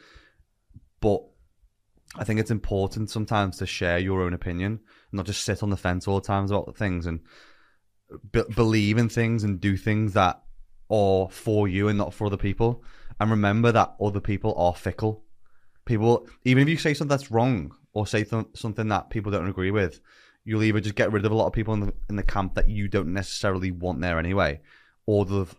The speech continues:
they've forgotten about it in a certain period of time. There was a, a tweet, I think, that we did in the presentation at Performex by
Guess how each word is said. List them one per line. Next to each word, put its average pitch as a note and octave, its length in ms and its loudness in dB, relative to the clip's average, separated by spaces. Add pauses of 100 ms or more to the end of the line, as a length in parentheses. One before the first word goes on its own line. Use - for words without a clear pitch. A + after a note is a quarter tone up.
they've G2 200 0
forgotten F#2+ 340 -4
about G2 260 2
it G#2+ 160 0
in F#2+ 80 -2
a F#2+ 60 -4
certain - 240 -4
period F2 220 -2
of E2 60 -8
time. F2 300 -4 (460)
There A2 80 -2
was G#2 120 0
a, G#2+ 160 4 (140)
a - 60 -8
tweet, - 340 -4
I A#2+ 60 -6
think, A2+ 220 -4
that A#2+ 140 -2
we F#2+ 260 -2 (520)
did G#2+ 120 -2
in F#2+ 40 -4
the F#2+ 60 -4
presentation F#2+ 580 -2
at - 80 -10
Performex - 800 -6 (760)
by F2 480 2